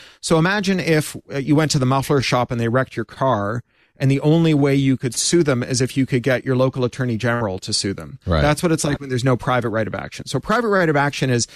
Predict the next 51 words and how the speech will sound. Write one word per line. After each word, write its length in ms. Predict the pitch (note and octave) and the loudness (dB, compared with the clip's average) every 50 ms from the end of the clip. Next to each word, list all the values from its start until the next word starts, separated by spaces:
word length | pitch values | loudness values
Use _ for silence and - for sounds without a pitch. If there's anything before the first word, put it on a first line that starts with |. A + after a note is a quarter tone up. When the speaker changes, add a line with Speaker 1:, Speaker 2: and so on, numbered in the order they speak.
| - - - | -20 -10 -6
Speaker 1:
if 120 | - A#2+ | -4 0
you 320 | A2+ C3+ E3 F#3+ G3 F#3 F3+ | 2 4 4 6 6 6 4
individually 580 | E3 D3+ D3+ D3 C#3+ D3+ B2+ D3 D3 C#3+ C#3 | 4 4 4 4 2 2 2 2 2 2 2
were 180 | B2+ B2 B2 A2+ | 2 2 0 0
harmed 500 | G#2+ C3+ C3+ C3+ B2+ A#2+ A#2+ A#2 - - _ _ _ _ _ _ | 0 0 0 0 0 0 -2 -4 -6 -10 _ _ _ _ _ _
by 140 | - D3 C#3+ | -4 -2 0
someone 340 | C3 - D#3+ D3 C#3+ C#3+ C#3 | 0 0 2 2 2 4 4
who 100 | C#3 C3+ | 4 4
violated 500 | A#2 B2+ B2+ C3 C3+ C3+ C3 B2 A#2+ A#2 | 4 2 2 2 2 2 2 0 0 0
a 60 | A#2 | -2
statute, 640 | A2 - - B2+ B2 B2 - - A2+ G#2 G#2+ G#2+ _ _ _ _ | -2 -2 -2 0 -2 -2 -2 -2 -2 -2 -4 -4 _ _ _ _
you 220 | - C#3 D3+ E3+ | 0 2 2 2
can 140 | - F3+ D3+ | 2 2 0
hire 280 | C#3+ D3+ C#3+ C#3 C3 C3 | 2 2 2 2 2 2
a 40 | B2+ | 2
lawyer 280 | A#2+ B2 A#2+ A#2+ A#2+ | 2 2 0 0 -2
to 140 | A2 - A2+ | -4 -6 -6
sue 240 | G#2+ - - C#3+ B2 | -4 -2 0 0 0
them. 300 | A2 G#2 G2 G2+ G2+ - _ _ _ | 0 -2 -4 -4 -8 -10 _ _ _
Statutes 480 | - - - D3+ D#3 - - D3 C3+ - | -8 -2 0 0 0 2 0 0 0 0
that 100 | C#3 B2 | -2 -2
don't 200 | - D3 D3 D3 | 0 0 2 2
have 120 | D3 C#3 | 2 2
a 40 | B2+ A#2 | 0 -2
private 260 | - C3+ B2+ A#2+ B2 | -2 -2 -2 0 0
right 160 | A#2+ B2 A#2 | 0 0 2
of 80 | A#2 A2 | 2 0
action 380 | A#2+ A#2 A#2 - - A#2+ A2+ | 0 0 -2 -2 -2 -2 -2
require 340 | A2+ A2 - - B2 A#2+ A#2 | -2 -2 -2 0 0 2 2
a 60 | A2 | 0
public 280 | G#2 - - A#2 A2+ - | 0 -2 -2 -2 -4 -4
prosecutor 560 | - A#2 A2 G#2 - - A2 - A#2 G#2 G#2+ | -2 -2 -2 -2 -2 -4 -6 -4 -4 -4 -2
to 100 | F#2+ G#2+ | -2 -4
bring 220 | G2 A2 G#2+ G2+ | -2 -2 -2 -2
action. 460 | G2 F#2+ G#2 G#2+ - - C#3 D#3 E3 - _ _ - _ _ _ _ _ _ | -2 -4 -6 -6 -4 -2 -2 -2 -2 -4 _ _ -20 _ _ _ _ _ _
And 220 | - C3+ C#3 C3 - | -2 -2 -2 0 0
sometimes 420 | - F#3+ G3+ G3 G3 F#3+ E3 D3 | 0 2 2 2 2 2 2 2
that's 200 | - D3 C#3 - | 2 0 0 0
appropriate, 500 | C3 - C3+ C#3+ C#3 - F3+ F#3+ F3 C#3+ | 0 0 0 0 0 0 0 0 0 0
but 100 | - C3 | 0 0
I 100 | B2 B2+ | 0 0
think, 340 | B2+ - D3 C#3+ C3 - _ - | 0 0 -2 -4 -4 -8 _ -6
like, 240 | C3 B2+ B2+ A#2+ - | -2 0 0 0 0
with 180 | B2+ A#2+ - | -2 -2 -2
both 200 | - C3+ B2+ - | -2 -4 -4 -4
privacy 520 | - C#3 C3+ C3+ C3 C#3+ C3+ - C3+ C3 B2+ | -2 -2 0 0 0 0 0 0 0 0 0
and 120 | B2 A#2+ | 0 0
with 80 | A#2+ A#2 | -2 -2
the 120 | - A#2 | -2 -2
Access 380 | A#2 A#2 A#2+ - - B2 A#2 - | -2 -2 -2 -2 -2 -2 0 0
Act, 340 | A#2 A2 A2 G#2 - - | 0 0 0 -2 -4 -10